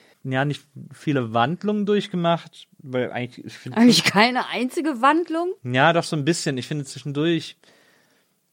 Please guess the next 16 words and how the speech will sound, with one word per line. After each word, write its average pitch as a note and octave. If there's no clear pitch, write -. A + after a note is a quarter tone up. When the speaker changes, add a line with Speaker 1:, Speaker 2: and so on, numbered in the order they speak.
Speaker 1:
aber B2+
es -
gibt D#3
schon F#3
so D#3
einen C#3
Klee-Sound, A#2+
der A#2
der A2+
Band A#2
irgendwie B2+
immer C3+
sehr A#2
eigen B2+
war. A2
Ähm, A#2